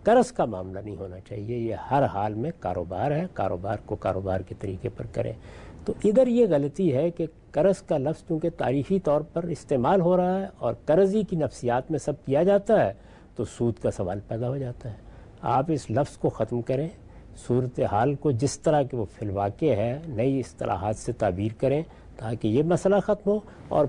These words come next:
फिर अलग से जायज़ा लेके देखें कि क्या कर रहे हैं। तो मेरे ख़्याल में जब तक ये नहीं होगा, उस वक्त तक आप वही कर सकते हैं जो इस वक्त हो रहा है।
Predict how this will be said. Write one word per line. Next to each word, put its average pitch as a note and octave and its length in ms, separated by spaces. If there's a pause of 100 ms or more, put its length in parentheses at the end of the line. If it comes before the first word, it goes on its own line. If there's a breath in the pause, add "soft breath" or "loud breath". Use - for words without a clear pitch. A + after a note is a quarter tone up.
फिर B3 120
अलग A2+ 280
से A2+ 140
जायज़ा G2+ 360
लेके G#2 280
देखें F#2+ 340
कि A#2 100
क्या G2+ 220
कर A2+ 180
रहे C3+ 260
हैं। A2 160 (380 loud breath)
तो - 60
मेरे F#3+ 280
ख़्याल E3 280
में F#3 180
जब D#3 140 (100)
तक F3 120
ये C#3+ 160
नहीं E3+ 240
होगा, B2 360 (380 loud breath)
उस - 240
वक्त G#3 240
तक C#3+ 180
आप C3+ 140
वही B2+ 240
कर C#3 160
सकते - 380
हैं C#3 80
जो B2 60
इस G#2 200
वक्त - 200
हो G#2+ 100
रहा F2 200
है। - 100